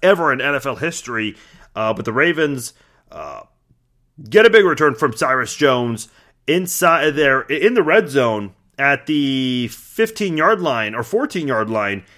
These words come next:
And three plays later, they find the end zone to take the lead. And with four minutes and four seconds left in the fourth quarter, Mahomes had to lead his offense against the best defense in the N F L. A redshirt rookie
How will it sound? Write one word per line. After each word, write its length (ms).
And 160
three 180
plays 260
later, 280
they 160
find 560
the 260
end 240
zone 520
to 560
take 320
the 100
lead. 260
And 180
with 120
four 280
minutes 280
and 180
four 240
seconds 380
left 240
in 60
the 60
fourth 360
quarter, 500
Mahomes 380
had 180
to 80
lead 240
his 160
offense 600
against 320
the 80
best 640
defense 500
in 140
the 140
N 80
F 140
L. 180
A 120
redshirt 440
rookie 520